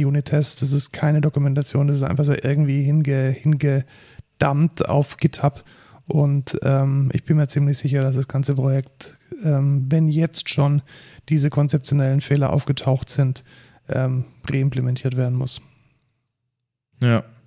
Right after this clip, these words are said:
Speaker 2: Good luck an die Leute auf jeden Fall.
Speaker 1: Ja,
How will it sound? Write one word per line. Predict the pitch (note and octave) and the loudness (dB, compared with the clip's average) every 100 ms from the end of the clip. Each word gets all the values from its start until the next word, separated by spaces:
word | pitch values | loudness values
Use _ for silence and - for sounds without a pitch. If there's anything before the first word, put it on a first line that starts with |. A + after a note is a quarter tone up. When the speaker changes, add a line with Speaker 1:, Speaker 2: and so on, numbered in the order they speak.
| _ - _ _ _ _ _ _ | _ -20 _ _ _ _ _ _
Speaker 2:
Good | B2+ - | 0 2
luck | A#2+ C3+ - | 0 0 -2
an | A2 A#2 | -4 -2
die | B2 | -2
Leute | A#2 G#2+ G#2 G2 | 0 0 2 0
auf | G2 | -2
jeden | G#2 G2 | -4 -4
Fall. | G2 G#2 G2 F#2+ _ _ _ _ _ _ _ _ _ _ - | -6 -6 -8 -10 _ _ _ _ _ _ _ _ _ _ -2
Speaker 1:
Ja, | D3 | 0